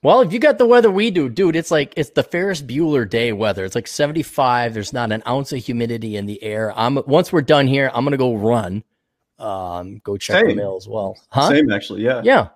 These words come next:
Speaker 1: yeah. No, it's just, it's a beautiful day, and I'm happy I'm self-employed, that I could go out and
Speaker 2: Same. I
Speaker 1: run.
Speaker 2: don't have
Speaker 1: Yeah.
Speaker 2: to do anything. People were all belly aching. I went to a barbecue last night, and people were all like, "Oh, I gotta go to work tomorrow." I'm like, "Yeah, have fun with that, <laughs> bitches," you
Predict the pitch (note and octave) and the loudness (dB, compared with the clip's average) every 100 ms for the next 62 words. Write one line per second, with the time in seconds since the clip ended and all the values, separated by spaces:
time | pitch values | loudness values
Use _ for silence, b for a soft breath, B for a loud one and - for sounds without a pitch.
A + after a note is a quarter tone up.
0 | - F#3 C3 A#2 B2+ C#3 - E3+ E3+ D3 | -2 2 2 4 4 4 0 -6 -8 -8
1 | C#3+ C3 F#3 F#3 - B2 D3+ E3 D#3 G3+ | -8 -2 -2 -2 -6 -4 0 0 2 4
2 | G3+ B3+ C#4 A#3+ A3 - A#3+ A3 A3+ F#3 | 4 4 2 -2 -2 -4 -4 -4 -6 -2
3 | A#3 D#4+ - _ _ _ C#3+ A2+ G#2 A#2 | -2 -2 -6 _ _ _ -8 -8 -6 -4
4 | G#2 F#2 F2+ - E2+ - _ _ _ - | -4 -4 -6 -10 -18 -20 _ _ _ -4
5 | E3+ B3 C#3+ B2+ E3+ E3+ D#3+ D#3+ C#3 A#2 | 2 4 4 4 4 4 2 2 -2 -4
6 | D#3+ E3+ G#2 - G2 G2+ G#2 b b b | -2 -2 -4 -6 -8 -8 -12 b b b
7 | F3+ F3 F#3+ E3 D#3 B2+ A#2 B2 C#3+ B2 | -6 0 4 6 6 4 4 4 4 2
8 | A#2 A#2 A#2 G#2 A#2 C3+ C3 B2 G#2+ G#2+ | 0 -2 -4 -2 0 0 -2 -2 2 2
9 | A#2 B2+ C#3+ C3 B2+ B2+ B2+ C3 G#2+ B2 | 0 -4 -4 0 0 -2 -4 -4 -4 -4
10 | C#3 C3+ A2+ A#2 A#2 A2+ C3 D#3+ D#3+ C#3 | -4 -2 0 2 0 0 4 6 6 4
11 | C#3+ D3 C#3+ C3 B2 D#3 D#3 G#2 G#2 G#2 | 2 4 4 4 4 4 0 -2 0 0
12 | G#2+ A2 A#2 B2 A2+ D3+ C3+ C3+ C3+ D3+ | 0 -2 -2 -4 0 2 4 2 2 2
13 | D3 B2 - C#3+ A2+ A#2 A2+ A#2 A#2 C#3 | 4 2 2 2 2 -4 -4 -8 -8 -6